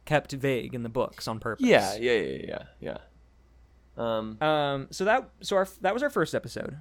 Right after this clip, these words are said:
Speaker 1: Our second episode was, uh, about the video
Speaker 2: playing the
Speaker 1: games
Speaker 2: video
Speaker 1: that they've
Speaker 2: games,
Speaker 1: made
Speaker 2: right?
Speaker 1: about
Speaker 2: Yeah,
Speaker 1: Dune.
Speaker 2: we were dummies. We
Speaker 1: And
Speaker 2: were
Speaker 1: we
Speaker 2: dummies back then. We, like, how would you start a
Speaker 1: Well
Speaker 2: podcast like that? How do you
Speaker 1: Look,
Speaker 2: not just read the book?
Speaker 1: it's
Speaker 2: You know what I mean? <laughs>
Speaker 1: Well, th-, the problem was we'd have to read the book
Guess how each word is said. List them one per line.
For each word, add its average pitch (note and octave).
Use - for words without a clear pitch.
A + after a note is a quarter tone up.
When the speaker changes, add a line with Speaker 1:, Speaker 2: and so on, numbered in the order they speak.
Speaker 1:
Our D#3
second D#4+
episode D3
was, C3
uh, C#3+
about C3
the B2+
video C3
Speaker 2:
playing C3+
the F3
Speaker 1:
games B2+
Speaker 2:
video E3+
Speaker 1:
that C#3
they've A2
Speaker 2:
games, G2
Speaker 1:
made A2+
Speaker 2:
right? A2
Speaker 1:
about C#3
Speaker 2:
Yeah, E3
Speaker 1:
Dune. C#3+
Speaker 2:
we G#3
were A3
dummies. G#2+
We -
Speaker 1:
And G3+
Speaker 2:
were -
Speaker 1:
we A3
Speaker 2:
dummies F#2+
back F#2
then. F2+
We, B2
like, C3
how F3
would E3+
you -
start G2+
a G2
Speaker 1:
Well G2
Speaker 2:
podcast G2
like F#2
that? F#2
How F3+
do G3
you G#3
Speaker 1:
Look, E3+
Speaker 2:
not -
just D3
read C3
the G#2+
book? F#2
Speaker 1:
it's G3+
Speaker 2:
You E3+
know F3+
what F#3
I F#3
mean? F#3
<laughs> -
Speaker 1:
Well, A#3
th-, E3
the F3+
problem B3
was E3+
we'd D#3+
have F3+
to F#3+
read E3+
the C#3+
book C3+